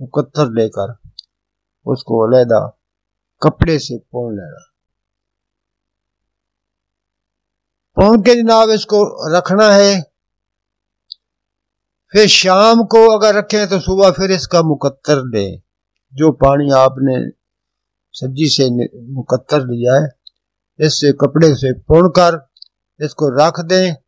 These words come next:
अगर शाम को तो सुबह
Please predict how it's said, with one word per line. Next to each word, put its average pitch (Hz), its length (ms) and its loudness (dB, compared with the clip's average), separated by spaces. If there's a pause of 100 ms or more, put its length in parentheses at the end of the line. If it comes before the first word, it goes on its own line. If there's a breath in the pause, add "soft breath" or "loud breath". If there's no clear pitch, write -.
(960)
अगर 165 200 0
शाम 170 400 2
को 196 140 2
तो 180 140 2
सुबह 185 500 2